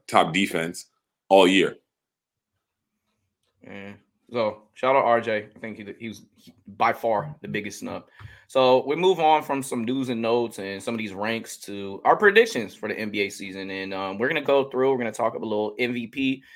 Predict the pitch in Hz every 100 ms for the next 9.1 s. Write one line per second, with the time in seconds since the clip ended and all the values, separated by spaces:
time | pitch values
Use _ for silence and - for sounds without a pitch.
0 | - _ 143 139 139 139 135 135 120 -
1 | - - 107 101 139 139 123 113 113 139
2 | - _ _ - 127 127 135 - 107 107
3 | _ _ 117 107 147 143 151 147 143 131
4 | 131 120 117 113 107 98 - 113 107 -
5 | 123 117 110 120 101 101 - 90 - _
6 | _ _ _ _ - 98 95 90 - 104
7 | 104 95 90 107 - 104 101 110 165 -
8 | 143 135 123 110 110 123 117 110 110 107
9 | 104